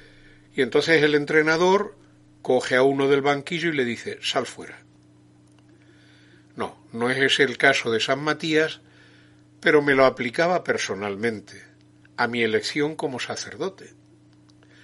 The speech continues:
porque estuve mucho tiempo en el banquillo, sin pensar nunca que iba a salir al campo, y al final me empujaron a salir al campo. Os recuerdo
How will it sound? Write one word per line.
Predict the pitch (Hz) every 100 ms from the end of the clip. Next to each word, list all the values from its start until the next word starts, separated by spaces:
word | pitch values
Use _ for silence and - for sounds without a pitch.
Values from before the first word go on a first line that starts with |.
| - - - - _ _ _ _
porque | 131 117 151
estuve | - 131 139
mucho | 147 180 185
tiempo | 143 120 101
en | 107
el | 104 95
banquillo, | 92 87 175 160 131 - _ _ _ -
sin | - 208 185
pensar | 196 175 190 185
nunca | 190 202 180 190 190 - - - - _ _ _ _
que | - 160
iba | 151
a | 139
salir | 131 110 113
al | 98 95
campo, | 143 180 - - _ _ - _ _ _ _ -
y | 127
al | 120
final | - 113 123 131 143 - _ _ _
me | -
empujaron | 113 - - - 113 120
a | 123
salir | - 117 123
al | 92 -
campo. | - - - - _ _ _ _ _ _ _ - _ _ _ _ _ - _ _ _ _ _ -
Os | -
recuerdo | 156 - 233 202 190 185